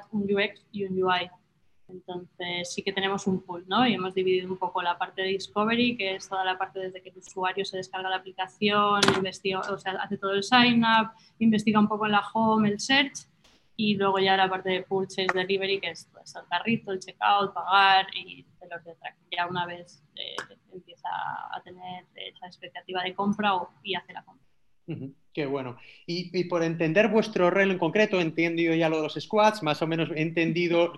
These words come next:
Speaker 2: qué, qué distintos roles y que puede haber diferentes número de personas o de disciplinas en función de, del squad.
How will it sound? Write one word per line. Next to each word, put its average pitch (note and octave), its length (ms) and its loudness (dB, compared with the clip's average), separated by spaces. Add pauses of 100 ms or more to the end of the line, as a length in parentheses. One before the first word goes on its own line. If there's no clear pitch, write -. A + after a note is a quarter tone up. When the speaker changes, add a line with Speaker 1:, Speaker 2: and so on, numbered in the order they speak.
Speaker 2:
qué, F3 240 4
qué F#3 120 2
distintos E3+ 380 0
roles F3 400 2
y D#3 40 -10
que D3 120 -2
puede D#3 200 4
haber D#3+ 200 4
diferentes D3 640 -2 (160)
número F3 300 4
de E3 80 4
personas E3+ 580 0
o D3+ 80 2
de D3 80 4
disciplinas D3 560 -2 (220)
en C3+ 160 -4
función D#3+ 440 0
de, D#3+ 320 0
del D#3+ 280 2
squad. G3+ 380 4